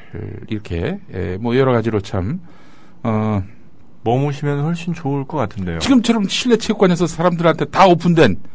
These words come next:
Speaker 2: 예,
Speaker 1: 자는
Speaker 2: 예.
Speaker 1: 것도 우는 것도 먹는 것도 다 공개된 이게 무슨 난민들입니까?
Speaker 2: 아, 그렇죠.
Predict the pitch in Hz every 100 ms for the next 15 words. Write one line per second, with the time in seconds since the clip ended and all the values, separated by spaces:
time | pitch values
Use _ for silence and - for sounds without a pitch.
0 | - 95 87 82 80 - 104 92 87 -
1 | 110 98 120 190 226 214 208 202 208 208
2 | 202 202 190 190 185 - - 160 156 110
3 | 160 233 277 269 - - 147 143 190 214
4 | 185 170 147 123 214 85 71 - 101 92
5 | - 82 76 76 76